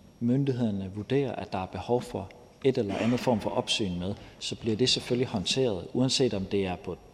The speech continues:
et so-, socialpsykiatrisk tilbud, om det er på et plejehjem, eller hvor som helst det er,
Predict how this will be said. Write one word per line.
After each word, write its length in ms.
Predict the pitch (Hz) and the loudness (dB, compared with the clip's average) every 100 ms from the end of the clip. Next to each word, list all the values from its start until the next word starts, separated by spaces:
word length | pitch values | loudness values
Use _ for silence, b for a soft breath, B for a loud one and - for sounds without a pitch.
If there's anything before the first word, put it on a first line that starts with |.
| - | -14
et 220 | - - - - B B | -12 -12 -14 -20 B B
so-, 300 | - 110 104 | -2 0 0
socialpsykiatrisk 1040 | - 101 117 120 - 113 107 107 101 - | -2 0 4 4 4 0 -2 -2 -2 -2
tilbud, 520 | - 117 120 107 104 104 | 0 0 0 -2 -2 -4
om 160 | 101 | -6
det 140 | 95 95 | -8 -8
er 40 | |
på 140 | - | -6
et 60 | 98 | -6
plejehjem, 680 | - 101 110 131 123 110 107 | -2 0 2 2 2 0 -2
eller 180 | 95 95 - | -6 -10 -12
hvor 240 | - 147 151 | 0 4 4
som 160 | 123 | 2
helst 260 | 107 113 - | 0 0 -2
det 140 | 101 | -2
er, 100 | 101 | -2